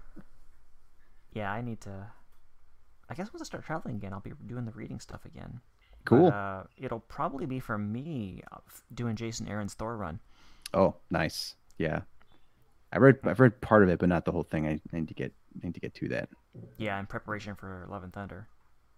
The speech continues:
Speaker 2: Yes.
Speaker 1: Which, <sighs> I have no idea 'cause of pandemic, but is, is that, that's soonish,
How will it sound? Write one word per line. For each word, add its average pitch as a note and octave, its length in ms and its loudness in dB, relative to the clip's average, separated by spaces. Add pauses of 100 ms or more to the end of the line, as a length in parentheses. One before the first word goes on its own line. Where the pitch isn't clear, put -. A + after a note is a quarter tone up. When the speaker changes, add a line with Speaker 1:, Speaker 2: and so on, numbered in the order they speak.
(180)
Speaker 2:
Yes. - 520 2 (720)
Speaker 1:
Which, - 360 -8 (440)
<sighs> - 840 -16
I - 60 -12
have G#2 180 -6
no G#2 120 -4
idea G2+ 260 -2
'cause G2+ 160 -4
of G#2+ 80 -4
pandemic, G#2 460 -4
but A2 120 -4
is, G#2 100 -8
is B2 180 -8
that, - 240 -2
that's B2 220 -6
soonish, F3 460 -4